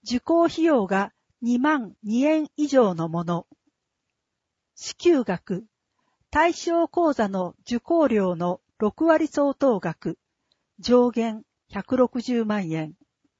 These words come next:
相談期間、随時、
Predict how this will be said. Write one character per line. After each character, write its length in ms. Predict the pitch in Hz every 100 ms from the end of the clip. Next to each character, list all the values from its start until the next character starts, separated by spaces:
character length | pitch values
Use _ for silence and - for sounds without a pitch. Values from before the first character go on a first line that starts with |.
| _ _ _ _ _ _ _ _
相 320 | - 330 339
談 260 | 330 311
期 180 | 294 320
間、 340 | - 190 170 - _ _ _ _ _ 226
随 300 | 220 277 208
時、 300 | - 165